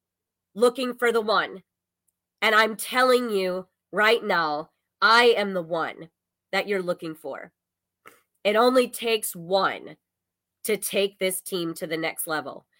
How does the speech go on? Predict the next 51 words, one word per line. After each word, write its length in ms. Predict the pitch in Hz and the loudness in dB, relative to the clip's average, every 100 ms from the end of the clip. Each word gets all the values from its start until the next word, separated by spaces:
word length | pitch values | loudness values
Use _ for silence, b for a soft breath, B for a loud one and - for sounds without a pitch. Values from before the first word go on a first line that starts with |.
| b b | b b
And 140 | 165 160 | -2 -2
I 160 | 156 - | -2 -6
took 320 | - 330 349 - | 6 6 6 4
that 240 | 285 240 | 4 6
do-, 180 | 262 262 262 | 6 6 6
I 80 | 214 | 0
took 300 | - 359 - | 0 -2 2
that 180 | 302 | 2
medal, 300 | 277 285 349 392 B B | 4 4 4 0 B B
one 180 | 214 285 | 4 6
of 80 | |
those 160 | 302 269 | 6 4
medals, 260 | 302 208 - | 4 2 2
I 100 | 196 | -2
shoved 500 | - - 339 311 320 | -4 -4 -2 -2 -2
it 100 | 311 | -4
in 80 | |
the 160 | 302 302 | -2 0
envelope 380 | 302 311 320 330 B B | 0 2 2 2 B B
and 120 | 226 | -2
I 40 | 202 | -2
closed 500 | - 330 320 294 320 | -4 4 4 4 2
it 80 | |
all 220 | 294 294 294 | 4 6 6
up 180 | 311 | 4
and 100 | 262 | 4
it 80 | 233 | 0
looked 220 | 220 269 | -2 -2
all 240 | 294 233 - | -4 -6 -4
bunchy 480 | 269 285 294 320 302 | -2 -2 -4 -4 -2
and 280 | 208 247 247 - | -2 -6 -14 -14
weird 580 | 202 285 302 302 311 | -10 -4 0 0 0
and 200 | 247 208 202 B | 0 -2 -8 B
like 220 | - 262 220 | -2 0 0
a 60 | |
kid 420 | 202 - 349 269 | -6 -6 -6 -6
did 160 | 277 311 | -8 -4
it. 180 | 339 - B B B | -4 -6 B B B
And 140 | 233 | 0
I 80 | 220 | 0
ran 400 | 202 226 294 320 | 0 4 6 6
it 160 | 320 247 | 4 2
back 260 | 269 269 | 2 2
up 140 | 254 - | 0 -2
to 100 | 262 | -4
that 220 | 220 196 | -2 -2
hotel. 500 | 233 226 220 170 170 _ _ _ _ _ _ _ | -4 -4 -4 -4 -6 _ _ _ _ _ _ _
And 100 | 220 | 0
I 120 | 220 - | 2 4
asked 320 | 233 240 - | 4 4 0
the 140 | 240 | -6